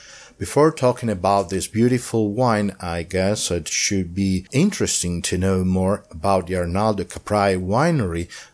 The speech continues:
today led by Marco Caprai. Everything begins back in nineteen seventy-one, when Arnaldo Caprai, a textile businessman of Umbria and of course living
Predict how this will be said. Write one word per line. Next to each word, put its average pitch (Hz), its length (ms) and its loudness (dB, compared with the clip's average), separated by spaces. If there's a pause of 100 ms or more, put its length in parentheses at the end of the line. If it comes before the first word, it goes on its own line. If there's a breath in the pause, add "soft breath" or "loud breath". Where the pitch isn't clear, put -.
(140)
today 101 340 2
led 90 380 0
by 76 240 -2
Marco 80 500 -4
Caprai. 69 560 -10 (760 loud breath)
Everything 113 800 2
begins 101 720 0
back 110 440 0
in 90 140 0
nineteen 113 600 2
seventy-one, 95 1200 0 (260 loud breath)
when 95 260 0
Arnaldo 110 560 0
Caprai, 98 720 0
a 80 100 -4
textile 120 800 0
businessman 98 920 -2
of 85 320 -6
Umbria 101 400 2
and 80 120 -4
of 80 200 -6
course 104 360 0
living 95 420 0